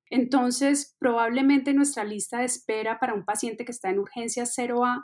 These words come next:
no pasa más de unos quince días y para un paciente que está en urgencia cero B máximo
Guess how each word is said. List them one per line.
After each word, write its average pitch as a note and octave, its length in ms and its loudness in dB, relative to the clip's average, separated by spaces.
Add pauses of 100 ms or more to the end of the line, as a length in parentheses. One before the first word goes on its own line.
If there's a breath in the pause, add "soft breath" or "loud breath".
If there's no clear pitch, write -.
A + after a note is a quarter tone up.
no A#3+ 240 2
pasa A#3 300 0
más A#3 320 -4
de A#3 140 -2
unos A3+ 360 -8
quince A#3+ 460 4
días A3 540 -6
y B3+ 80 -2
para G#3+ 220 0
un G3+ 140 0
paciente A#3+ 400 -4
que B3 60 -12
está - 180 -6
en G3+ 100 -2
urgencia A#3 420 -8
cero A#3 320 -4
B A#3 200 -4
máximo A#3 640 -4